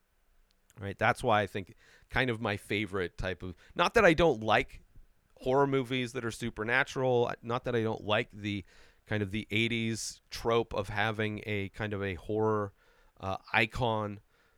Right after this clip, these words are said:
Um, not that I don't like those types of horror movies either, but I think this is probably my favorite subgenre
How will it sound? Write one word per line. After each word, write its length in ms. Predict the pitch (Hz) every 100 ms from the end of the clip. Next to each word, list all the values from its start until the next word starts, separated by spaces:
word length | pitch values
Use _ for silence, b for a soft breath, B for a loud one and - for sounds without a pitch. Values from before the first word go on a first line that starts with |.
| _ -
Um, 500 | 101 95 87 85 - _ _ _ _ _ _ 117
not 160 | 117
that 100 | 160
I 60 | 135
don't 180 | 120 101
like 240 | 110 107
those 220 | 110 95
types 300 | - 104 -
of 100 | 95
horror 300 | - 101 101
movies 380 | 98 95 90 80
either, 300 | 101 98 85
but 160 | 82 98
I 60 |
think 260 | 92 113 95
this 220 | 117 113
is 80 | -
probably 320 | 123 113 107
my 160 | 98 92
favorite 400 | - 98 90 -
subgenre 960 | - 101 95 92 95 90 87 87 82